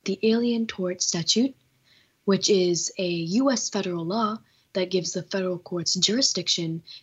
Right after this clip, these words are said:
to hear lawsuits filed by non-U S citizens for torts committed in violation of in-, international law, including labor exploitation. They ruled that this was not applicable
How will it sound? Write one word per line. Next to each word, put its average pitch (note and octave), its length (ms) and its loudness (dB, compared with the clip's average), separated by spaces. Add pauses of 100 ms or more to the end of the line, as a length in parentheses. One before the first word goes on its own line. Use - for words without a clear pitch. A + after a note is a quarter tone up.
to G#3+ 100 0
hear D#4 260 0
lawsuits G3 600 -4
filed F#3 340 -4
by E3 140 -6
non-U G3+ 520 0
S F#3+ 120 -2
citizens D#3+ 680 -4 (400)
for F3+ 460 4
torts - 800 2 (160)
committed G3 400 2
in F#3 180 -4
violation F3 840 -2
of E3+ 300 -6 (120)
in-, F3+ 340 0
international E3+ 640 0
law, E3 200 -12 (480)
including A3+ 640 4
labor F3+ 340 2
exploitation. - 800 -8 (1300)
They G#3 160 6
ruled G#3+ 380 4
that F#3 100 -6
this F#3 200 -2
was E3+ 100 -6
not F#3 280 -2
applicable E3 640 -6